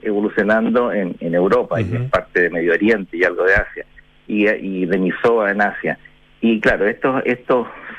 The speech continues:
Speaker 1: Sapiens que ya se expanden a partir de los cincuenta, sesenta mil años y ocupan Asia y, y, y Europa,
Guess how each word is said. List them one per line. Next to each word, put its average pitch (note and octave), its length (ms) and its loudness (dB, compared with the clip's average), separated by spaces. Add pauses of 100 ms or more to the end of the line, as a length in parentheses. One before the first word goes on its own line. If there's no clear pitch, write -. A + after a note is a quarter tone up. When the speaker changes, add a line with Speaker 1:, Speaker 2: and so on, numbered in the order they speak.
Speaker 1:
Sapiens C3 440 0
que G#2+ 120 -2
ya G#2+ 220 2
se - 60 -2
expanden B2+ 600 0
a A2 60 4
partir G2 320 -2
de A2 80 2
los F#2+ 160 0 (480)
cincuenta, B2 480 -2 (100)
sesenta G#2 320 0
mil A2+ 180 2
años A#2+ 300 0
y F#2 60 2
ocupan G2+ 420 0
Asia G#2+ 340 0
y, F2+ 260 -2 (680)
y, F2 460 2
y F2 60 4
Europa, C#3 560 2